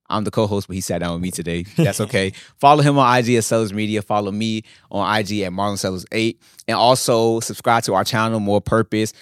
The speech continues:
Speaker 1: Turn the post notifications on. You do not
Speaker 2: Facts.
Speaker 1: wanna miss an episode. You feel me? Turn the post notifications on, leave a comment on this video, send to a friend, and also subscribe to my YouTube channel, Motivate with Marlon,
Speaker 2: Get
Speaker 1: where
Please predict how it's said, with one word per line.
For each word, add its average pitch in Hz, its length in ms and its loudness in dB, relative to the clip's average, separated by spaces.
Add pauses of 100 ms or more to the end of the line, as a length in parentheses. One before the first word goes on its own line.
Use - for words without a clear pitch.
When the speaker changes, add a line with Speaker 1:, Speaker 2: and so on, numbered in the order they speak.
(120)
Speaker 1:
Turn 165 220 -2
the 160 80 0
post 143 320 -4
notifications 107 680 -4
on. 98 300 -6
You 101 120 -8
do 107 120 -6
not 107 240 0
Speaker 2:
Facts. 104 100 -8
Speaker 1:
wanna 107 180 -4
miss 101 360 -6
an 101 200 -6
episode. 85 600 -4
You 101 120 -8
feel 175 200 2
me? 262 180 4 (420)
Turn 123 160 -2
the 151 60 -2
post 156 240 2
notifications 151 500 -2
on, 107 380 -4 (240)
leave 123 160 0
a 127 60 0
comment 120 360 2
on 110 100 0
this 107 180 -4
video, 95 420 -4
send 107 220 -6
to 101 100 -4
a 92 60 -2
friend, 107 420 -2 (400)
and 123 80 2
also 143 240 2
subscribe 123 480 2
to 113 80 -4
my 120 180 2
YouTube 120 300 0
channel, 104 280 -4
Motivate 104 360 -4
with 95 140 -8
Marlon, 98 420 -4 (100)
Speaker 2:
Get 82 180 -4
Speaker 1:
where 131 140 0